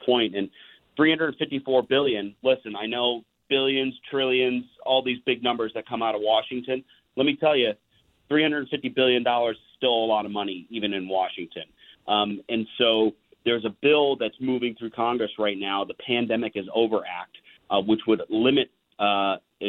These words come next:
terminate the twenty twenty emergency declaration and rescind Health and Human Services' ability to access those funds. Um, and so kind of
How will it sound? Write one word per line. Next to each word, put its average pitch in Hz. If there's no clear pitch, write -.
terminate 143
the 104
twenty 120
twenty 113
emergency 107
declaration 98
and 101
rescind 113
Health 127
and 117
Human 113
Services' 107
ability 101
to 95
access 110
those 95
funds. 85
Um, 95
and 101
so 101
kind 107
of 95